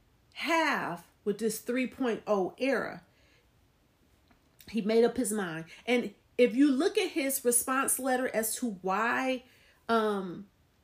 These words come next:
he went with Hybe, he wrote a long response letter. He said that other companies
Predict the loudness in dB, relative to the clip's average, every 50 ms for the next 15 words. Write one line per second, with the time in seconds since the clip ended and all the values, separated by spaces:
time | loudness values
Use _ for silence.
0 | -10 -10 -4 0 0 0 2 2 0 0 0 0 0 0 0 0 0 -2 0 0
1 | 0 0 -2 -4 -6 -10 -10 _ -2 -2 0 0 0 0 0 0 -2 0 0 0
2 | 0 0 0 0 -2 -2 -2 -4 -4 -4 -4 -4 -6 -6 -6 -8 -10 -6 -2 -2
3 | 0 0 0 -2 -2 -2 -2 -4 -2 -2 -2 -2 -2 -2 -4 -6 -8 -6 -6 -6
4 | -4 -4 -2 -4 -4 -6 -10